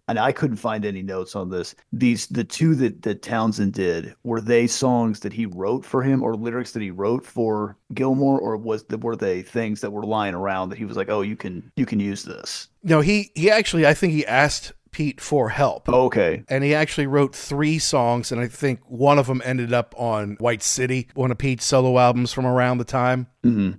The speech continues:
Speaker 2: So, yeah, no, it was Love on the Air and, uh, All Lovers Are Deranged, which kinda sounds like something he would,
Speaker 1: <laughs>
Speaker 2: he would say or he would sing about, you know. But no, let's see, the other one, it was called White City Fighting. Anyway,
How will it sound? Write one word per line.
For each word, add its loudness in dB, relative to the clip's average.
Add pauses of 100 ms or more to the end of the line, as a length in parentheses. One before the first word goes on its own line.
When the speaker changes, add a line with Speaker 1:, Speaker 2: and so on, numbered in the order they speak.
(120)
Speaker 2:
So, 4
yeah, 4
no, 4
it 0
was -2
Love 4
on 2
the 0
Air 4
and, -2
uh, -4 (120)
All 4
Lovers 0
Are 0
Deranged, 0
which -16 (200)
kinda -4
sounds -12
like -14 (320)
something 0
he 4
would, 2 (640)
Speaker 1:
<laughs> -8
Speaker 2:
he -6
would -10
say -4
or -10
he -10
would -14
sing -6
about, -10
you -12
know. -10
But -12
no, 2
let's -4
see, -2
the 0
other 6
one, 0 (140)
it -8
was -8
called -2
White -6
City -6
Fighting. -8 (100)
Anyway, 0